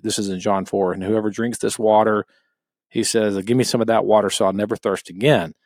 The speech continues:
and not have to come here to draw water." And by the way, the context of all this is Jesus, again, is explaining the kingdom.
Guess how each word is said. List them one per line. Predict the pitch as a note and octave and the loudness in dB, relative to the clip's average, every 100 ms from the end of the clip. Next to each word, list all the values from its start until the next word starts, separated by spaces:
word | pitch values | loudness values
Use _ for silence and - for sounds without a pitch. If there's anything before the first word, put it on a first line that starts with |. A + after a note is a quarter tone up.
| _ _ - | _ _ -6
and | G2 | -2
not | G#2+ A2 | 0 2
have | G#2+ | 0
to | - | -4
come | - D#3 D#3 | -4 0 0
here | C3+ B2 A#2 | 0 0 0
to | G2 | 0
draw | A2 G#2+ | 4 4
water." | G2 A2+ B2 E2+ | 6 4 4 0
And | F2+ | 0
by | A2+ | 2
the | |
way, | A2 | 4
the | G2+ | 0
context | - A#2 B2 F#2 - | -2 -4 -2 -6 -6
of | |
all | F#2 F#2 | -2 0
this | F2+ | 0
is | F#2 F2 | -4 -4
Jesus, | G#2 F#2+ F2+ | -4 -4 -6
again, | F2+ G2 | -8 -8
is | F2 | -8
explaining | - - G#2+ F#2+ | -10 -12 -10 -10
the | F2 | -10
kingdom. | - A2 F#2+ | -8 -6 -6